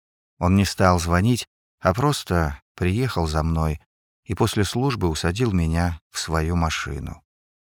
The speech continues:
Уже там объявил мне, что корзинки для грибов он захватил, взял пару грибных ножичков. Словом, упаковался за двоих. Заканчивался октябрь. Михалыч,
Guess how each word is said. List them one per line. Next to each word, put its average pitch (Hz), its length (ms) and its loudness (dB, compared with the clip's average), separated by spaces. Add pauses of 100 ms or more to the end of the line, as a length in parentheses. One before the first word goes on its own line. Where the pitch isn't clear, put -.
(220)
Уже 90 240 2
там 92 480 2
объявил 80 500 -2
мне, 76 160 0
что 73 340 -6 (120)
корзинки 90 640 0
для 78 200 -4
грибов 82 480 -2 (500)
он 123 160 2
захватил, 87 720 0
взял 98 360 -2
пару 98 300 0
грибных 82 500 -2
ножичков. 78 680 -4 (480)
Словом, 123 640 -2 (220)
упаковался 92 800 -2
за 85 160 -2
двоих. 78 600 -4 (800)
Заканчивался 98 880 0
октябрь. 71 580 -6 (920)
Михалыч, 85 720 0